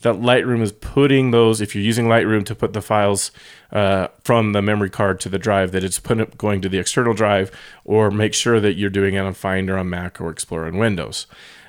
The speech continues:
Um, that also may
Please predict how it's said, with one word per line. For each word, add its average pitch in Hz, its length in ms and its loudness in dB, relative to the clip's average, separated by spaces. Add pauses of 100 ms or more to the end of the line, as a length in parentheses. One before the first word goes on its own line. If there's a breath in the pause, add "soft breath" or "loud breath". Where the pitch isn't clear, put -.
(160 loud breath)
Um, 107 380 0 (1200)
that 131 220 4
also 165 360 4
may 135 760 4